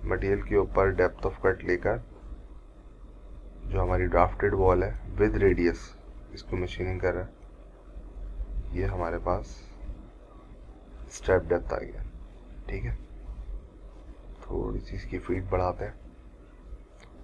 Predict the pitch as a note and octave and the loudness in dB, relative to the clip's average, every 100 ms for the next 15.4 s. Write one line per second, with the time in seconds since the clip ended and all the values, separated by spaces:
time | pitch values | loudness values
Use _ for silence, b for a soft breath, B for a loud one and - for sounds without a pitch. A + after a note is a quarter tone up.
0 | - - - - - - F2 F2 F#2 - | -14 -14 -14 -14 -10 -4 2 2 2 -2
1 | - - F#2 F2 F#2 G2 A2 A2 A2 G#2 | -12 -10 -8 2 6 6 6 0 0 0
2 | F#2+ F2+ F2 F2+ F#2+ F#2+ F#2+ F2+ F#2 - | 2 0 0 0 0 -2 -4 -4 -6 -2
3 | F2+ F2 F#2 F#2 G#2 - - - - - | 0 0 -4 -4 -4 -8 -20 -20 -20 -20
4 | - - - - - - - - - - | -18 -14 -12 -12 -14 -18 -18 -16 -14 -14
5 | - - - - - - - - - - | -16 -16 -18 -16 -14 -14 -12 -10 -10 -8
6 | - - - - - - - - - - | -8 -8 -10 -10 -8 -10 -12 -10 -8 -6
7 | - - - - G#2 A2+ G2+ F2 E2+ G2+ | -6 -6 -4 2 6 6 6 4 4 2
8 | G#2+ - - - - - - - F#2 G2 | 0 -8 -12 -12 -12 -10 -12 -6 2 2
9 | G2+ F#2 F2 F2 F2+ F2+ G2+ A#2+ - - | 4 2 4 4 4 2 0 -2 -6 -6
10 | - G2+ - G#2 A2 - G#2+ A2 A2+ B2+ | 2 2 4 4 8 8 6 8 6 6
11 | - - - - - - F#2+ F#2+ F#2+ G2 | 0 -10 -12 -14 -10 0 6 8 8 10
12 | G#2+ B2 B2 A#2+ A2+ A2 A#2 - A#2 A2 | 10 12 12 12 12 10 10 8 8 8
13 | A2 A#2 A#2 A2+ G2+ G2 G#2 G#2 G#2 - | 8 8 8 10 6 6 4 6 6 6
14 | - F#2+ F#2 F#2+ F#2 F2+ G#2 G#2+ G#2 G#2+ | 6 4 6 4 4 2 2 2 6 8
15 | G#2 G#2 G2+ G2 | 8 6 6 6